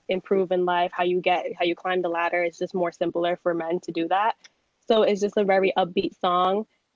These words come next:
And she talks about, like, dating life with your guy is just easier to just get girls and no one cares. And if a girl does it, then it's completely different. So I just,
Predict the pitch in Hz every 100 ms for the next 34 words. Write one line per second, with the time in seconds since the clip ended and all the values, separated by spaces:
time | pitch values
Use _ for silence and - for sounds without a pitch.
0 | _ 202 196 185 - 190 185 175 175 185
1 | 180 185 180 175 180 180 180 175 175 175
2 | 175 175 175 - 196 170 180 - 180 175
3 | 180 170 175 170 170 175 165 170 175 180
4 | 175 180 180 170 170 165 175 175 175 175
5 | 170 170 180 170 170 165 - 180 175 165
6 | 175 170 - 185 196 _ _ _ _ _
7 | _ - 214 202 196 190 - _ 214 208
8 | 220 214 226